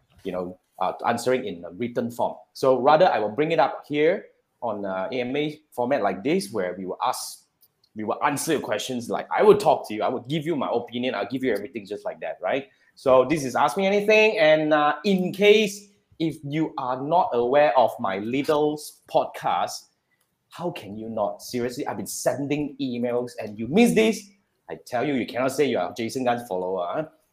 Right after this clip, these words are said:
huh? <laughs> Okay, it's the Small <laughs> Biz Marketing Podcast. Is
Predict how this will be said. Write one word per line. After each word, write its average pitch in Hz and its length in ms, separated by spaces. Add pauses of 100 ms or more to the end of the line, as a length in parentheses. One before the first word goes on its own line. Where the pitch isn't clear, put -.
huh? - 80
<laughs> - 600
Okay, 185 260
it's 202 140
the 160 100
Small 226 680
<laughs> - 20
Biz 220 260
Marketing 180 580
Podcast. 160 600 (680)
Is 123 340